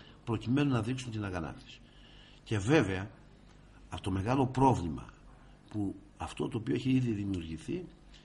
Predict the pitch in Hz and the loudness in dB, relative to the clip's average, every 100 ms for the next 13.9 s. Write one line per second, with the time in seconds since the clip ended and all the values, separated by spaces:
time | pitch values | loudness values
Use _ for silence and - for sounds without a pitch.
0 | - - - 127 127 85 78 80 78 113 | -20 -20 -2 0 0 -4 -10 -12 -6 -2
1 | 101 95 95 151 147 87 78 - 82 165 | 0 -2 4 4 4 -2 -6 -8 -6 -4
2 | 196 185 - - 139 131 113 - 135 127 | -4 -8 -10 -2 0 0 -2 -2 -4 -4
3 | 110 95 98 107 92 - 87 78 67 - | -6 -4 -4 -4 -4 -6 -8 -10 -10 -10
4 | 95 87 80 - - 101 107 117 139 120 | -10 -8 -8 -8 -6 -2 4 4 4 2
5 | 127 123 107 87 92 - - - - - | 0 0 -2 -6 -8 -8 -18 -20 -20 -20
6 | - - - 92 - - - 82 104 95 | -20 -14 -10 -10 -12 -20 -14 -8 -2 -2
7 | 87 156 165 85 - 73 - - - - | 2 6 8 6 -2 -12 -14 -20 -20 -20
8 | - - - - - - - - - - | -20 -20 -20 -20 -20 -20 -20 -20 -20 -20
9 | - - - - 190 - 127 123 - - | -20 -8 -6 2 4 6 4 4 0 -10
10 | - 92 - - - - - - - - | -12 -14 -16 -18 -20 -20 -20 -20 -20 -20
11 | - - - - - - 87 80 76 98 | -20 -20 -20 -12 -10 -4 -2 -2 -4 -4
12 | 110 107 - 120 - - - 87 92 87 | -4 -2 0 -2 -2 -6 -6 -4 0 -2
13 | 90 90 80 - 76 90 104 82 71 | -2 -6 -8 -6 -4 0 0 0 -6